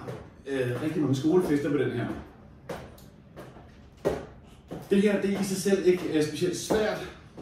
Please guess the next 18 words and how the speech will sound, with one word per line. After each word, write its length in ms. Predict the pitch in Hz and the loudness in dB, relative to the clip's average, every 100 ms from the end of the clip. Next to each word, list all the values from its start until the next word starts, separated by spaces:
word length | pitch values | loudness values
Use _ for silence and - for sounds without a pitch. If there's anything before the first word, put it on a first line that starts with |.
| 135 | -6
og 60 | 175 | 2
det 120 | 180 | 4
frigør 520 | 185 190 190 147 131 127 | 4 6 4 4 0 0
en 60 | |
lille 200 | 170 180 | -2 -2
smule 280 | - 160 131 | -6 2 4
overskud, 540 | 135 185 196 190 170 170 - - - | 6 4 6 4 4 -2 -8 -10 -8
til 140 | 185 | -6
vi 40 | 180 | 0
kan 140 | 180 | 0
begynde 240 | 175 180 | 6 6
sådan 200 | - 190 | 6 4
at 160 | 175 147 123 - - - - - - - - - - - - - | 6 4 2 -4 -12 -20 -20 -20 -18 -16 -18 -20 -20 -20 -10 4
øve 200 | - 185 | 8 10
os 280 | 185 - - | 8 4 -4
i 140 | 170 143 | -6 -2
at 180 | 147 - | 0 4
bounce. 400 | 135 131 147 | 6 6 6